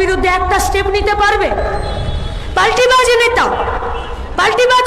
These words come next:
সরকার পশ্চিমবঙ্গের গণতন্ত্র রক্ষা করার কথা বলে, আর ত্রিপুরাতে বিজেপির সরকার সেখানে গণতন্ত্রকে কবর দিয়ে দিচ্ছে। এখানে টেট কেলেঙ্কারির বিরুদ্ধে হুম্মি তুম্মি করে, আর মধ্যপ্রদেশে ব্যাপম কাণ্ডে গণেশ উল্টে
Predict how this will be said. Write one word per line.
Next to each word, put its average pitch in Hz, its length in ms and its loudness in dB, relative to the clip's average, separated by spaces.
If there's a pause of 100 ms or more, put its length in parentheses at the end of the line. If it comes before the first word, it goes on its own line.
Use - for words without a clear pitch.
(100)
সরকার 480 360 2 (960)
পশ্চিমবঙ্গের 466 640 2
গণতন্ত্র 466 420 0 (120)
রক্ষা 440 280 0
করার 466 280 2
কথা 466 180 0 (100)
বলে, 392 160 2 (300)
আর 381 120 -2
ত্রিপুরাতে 466 540 2
বিজেপির 440 420 0
সরকার 427 280 2 (280)
সেখানে 427 280 0 (100)
গণতন্ত্রকে 403 640 0
কবর 370 220 0 (100)
দিয়ে 277 200 0
দিচ্ছে। - 280 -4 (1300)
এখানে 480 280 2 (120)
টেট 480 220 0
কেলেঙ্কারির 466 600 2
বিরুদ্ধে 466 340 0 (520)
হুম্মি 480 340 2
তুম্মি 494 320 2
করে, 427 180 2 (360)
আর 440 140 2
মধ্যপ্রদেশে 453 600 0 (100)
ব্যাপম 427 240 2 (100)
কাণ্ডে 427 240 2 (280)
গণেশ 466 340 2
উল্টে 453 220 2